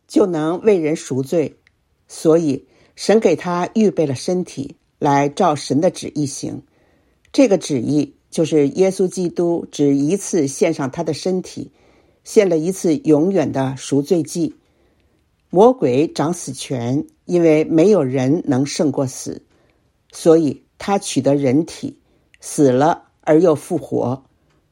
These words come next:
胜过魔鬼始终一切的权柄，而败坏了他。人犯罪了，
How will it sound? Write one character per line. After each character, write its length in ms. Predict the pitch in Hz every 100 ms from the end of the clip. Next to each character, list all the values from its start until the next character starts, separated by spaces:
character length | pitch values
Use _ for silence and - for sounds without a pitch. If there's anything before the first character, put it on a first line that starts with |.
| _
胜 280 | - - 285
过 180 | 233 165
魔 240 | 135 135
鬼 240 | 160 135 127
始 240 | - 131
终 300 | 107 160 160
一 180 | 131 139
切 180 | - 185
的 100 | 139
权 400 | - 147 131 165
柄， 200 | 139 - _ _ _ -
而 240 | 143 143 139
败 240 | 208 165
坏 200 | 131 170
了 100 | 123
他。 320 | - - 113 - _ _ _ _ _ _ _ _ _ _
人 280 | 180 170 202
犯 260 | - 233 202
罪 220 | 240 180
了， 300 | 135 -